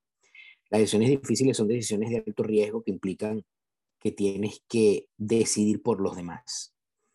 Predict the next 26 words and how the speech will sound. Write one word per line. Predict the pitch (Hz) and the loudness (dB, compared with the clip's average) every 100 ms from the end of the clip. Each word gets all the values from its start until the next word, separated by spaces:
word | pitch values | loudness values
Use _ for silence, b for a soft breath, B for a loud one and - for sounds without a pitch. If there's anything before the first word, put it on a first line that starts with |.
| _ _ _ - | _ _ _ 2
y | 110 | 2
que | 113 101 | 2 -2
quizás | 104 - 131 - | 0 0 2 2
te | 147 | 2
vas | 131 | 2
a | |
equivocar | 147 143 120 - 110 | 0 4 2 4 0
en | 123 | 2
la | |
decisión, | 110 98 - - 101 101 - b b b b - | 0 -2 -6 -6 -6 -8 -18 b b b b -2
pero | 107 104 104 95 90 - | 4 6 6 4 0 -4
siempre | - 110 120 123 - | 0 0 2 2 2
vas | 107 107 | 2 2
a | 113 | 2
tener | 110 110 95 | -2 -4 -2
que | - | -4
tener | 113 101 90 - | -6 -6 -8 -4
presente | 101 - 104 98 90 95 | -2 0 0 0 -4 -6
que | 95 | -6
si | - | -2
la | 95 90 | -2 0
decisión | 90 - - - 107 110 | -2 -2 -4 0 0 0
que | 117 | -2
estás | 113 104 | -4 -6
tomando | 113 104 90 80 98 | -2 -2 -2 -4 -2
beneficia | 90 90 - 104 98 - 113 | -2 -2 -2 -2 0 0 -4